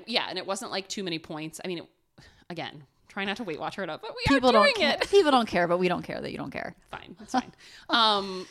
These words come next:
Speaker 1: but anyway, I do, I'm a normal human who loves fast food.
Speaker 2: I don't love it. I hate the way I feel afterwards,
Speaker 1: Ugh,
Speaker 2: but
Speaker 1: I
Speaker 2: it's
Speaker 1: do too.
Speaker 2: so good to go to when you're a bit, like,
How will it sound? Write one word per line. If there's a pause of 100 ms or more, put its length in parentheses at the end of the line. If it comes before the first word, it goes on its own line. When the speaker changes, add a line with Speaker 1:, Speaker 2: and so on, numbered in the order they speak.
Speaker 1:
but
anyway,
I
do,
I'm
a
normal
human
who
loves
fast
food. (880)
Speaker 2:
I
don't
love
it.
I
hate
the
way
I
feel
afterwards,
Speaker 1:
Ugh, (480)
Speaker 2:
but
Speaker 1:
I
Speaker 2:
it's
Speaker 1:
do
too.
Speaker 2:
so
good
to
go
to
when
you're
a
bit,
like,